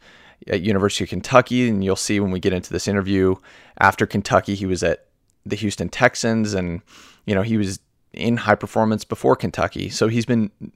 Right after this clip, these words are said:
kind of in the same career field, but he is recently, within the past year, started to develop a personal brand. And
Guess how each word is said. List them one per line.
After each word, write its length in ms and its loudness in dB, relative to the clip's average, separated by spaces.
kind 180 2
of 80 4
in 60 2
the 80 2
same 260 -2
career 280 0
field, 420 2
but 280 6
he 260 2
is 340 0
recently, 560 0
within 220 0
the 80 0
past 420 0
year, 540 2
started 480 4
to 560 0
develop 520 2
a 80 2
personal 380 -2
brand. 500 0
And 600 2